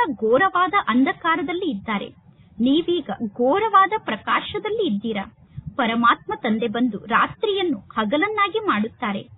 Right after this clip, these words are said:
ಅರ್ಧ ಕಲ್ಪದವರೆಗೂ ನೀವು ರಾಜ್ಯವನ್ನು ಆಳುತ್ತೀರಾ. ಅಂದ ಮೇಲೆ ನಿಮಗೆ ಎಷ್ಟೊಂದು ಖುಷಿ ಇರಬೇಕು.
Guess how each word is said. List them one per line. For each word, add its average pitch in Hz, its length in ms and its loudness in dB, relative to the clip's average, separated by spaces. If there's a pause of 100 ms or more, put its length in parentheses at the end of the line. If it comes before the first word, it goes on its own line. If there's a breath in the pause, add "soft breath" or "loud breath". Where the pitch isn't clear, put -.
(340 soft breath)
ಅರ್ಧ 220 320 0 (180)
ಕಲ್ಪದವರೆಗೂ 269 720 -4 (100)
ನೀವು 339 280 0
ರಾಜ್ಯವನ್ನು 359 800 -2
ಆಳುತ್ತೀರಾ. 226 600 -6
ಅಂದ 233 240 2
ಮೇಲೆ 214 320 -4 (100)
ನಿಮಗೆ 339 360 2
ಎಷ್ಟೊಂದು 392 540 -4
ಖುಷಿ 381 320 -4
ಇರಬೇಕು. 370 460 -6